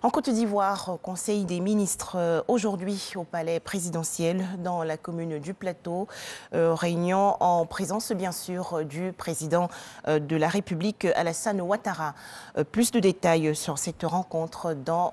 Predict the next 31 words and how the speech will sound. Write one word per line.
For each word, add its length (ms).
nos 160
prochaines 540
éditions. 720
Euh, 60
fin 160
de 100
mission 380
en 20
Côte 240
d'Ivoire 720
de 400
l'ambassadeur 800
du 140
Niger. 580
Le 400
diplomate 640
Moussa 500
Aloua 580
a 60
fait 380
ses 220
adieux 400
hier 460
au 180
président 600
de 140
la 100
République, 560
euh, 180
Alassane 400
Ouattara. 580